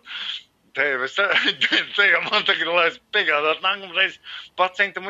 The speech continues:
te jau man arī būtu jāpiegādā plikam. Viņi tā, jā, nu, tas jau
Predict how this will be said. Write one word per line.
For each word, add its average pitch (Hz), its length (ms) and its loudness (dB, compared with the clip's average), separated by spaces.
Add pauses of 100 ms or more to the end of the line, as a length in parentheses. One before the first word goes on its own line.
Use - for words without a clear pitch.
te 196 200 0
jau 180 80 0
man 202 180 -10
arī 302 200 -2
būtu 123 260 -8
jāpiegādā 120 500 -2
plikam. 123 460 -4 (300)
Viņi 254 200 -16
tā, 277 120 0 (140)
jā, 440 200 2 (100)
nu, 240 160 -10
tas 302 160 -14
jau 277 160 -6